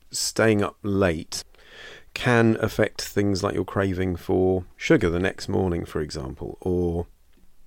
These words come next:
you will definitely notice if you, if you do it regularly that it's starting to affect your concentration and possibly even your memory.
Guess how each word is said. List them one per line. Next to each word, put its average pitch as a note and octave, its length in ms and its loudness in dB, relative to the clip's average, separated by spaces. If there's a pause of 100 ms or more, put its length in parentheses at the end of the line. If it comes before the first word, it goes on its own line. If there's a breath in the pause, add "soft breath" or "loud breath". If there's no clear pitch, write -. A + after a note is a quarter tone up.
(240)
you G2 680 0 (180)
will G2 340 -2 (100)
definitely G2 680 0
notice F2+ 480 0
if E2 80 -8
you, F#2 100 -4
if - 160 -4
you G2 60 -2
do F#2+ 120 4
it F2+ 140 2
regularly E2 640 -2
that E2+ 160 -6
it's - 180 -6
starting F2+ 320 -4
to F2+ 120 -4
affect - 260 -4
your E2 80 -6
concentration F2 840 -2
and D#2+ 200 -6
possibly F2 420 -6
even E2 160 -6
your E2 100 -4
memory. F2 540 -2